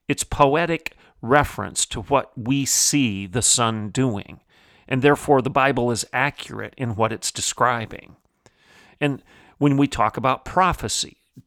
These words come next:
totally different type of literature. It's a totally different type of revelation. We're told that prophets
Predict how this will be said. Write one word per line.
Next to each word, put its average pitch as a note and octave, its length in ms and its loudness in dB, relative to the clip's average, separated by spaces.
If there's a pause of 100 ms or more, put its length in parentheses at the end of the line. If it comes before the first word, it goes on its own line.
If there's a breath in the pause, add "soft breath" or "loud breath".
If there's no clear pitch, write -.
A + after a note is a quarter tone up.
(160)
totally D3 540 4
different - 680 -4 (260)
type - 280 2
of C3 180 -2 (480 soft breath)
literature. C#3 760 2 (340 soft breath)
It's - 160 0
a B2 60 -2
totally C3+ 400 0
different D3+ 340 -2
type A#2 220 -2
of G#2 240 -4
revelation. B2+ 840 0 (520 soft breath)
We're E3 140 4
told G3 440 2
that A#2 140 0
prophets - 840 -2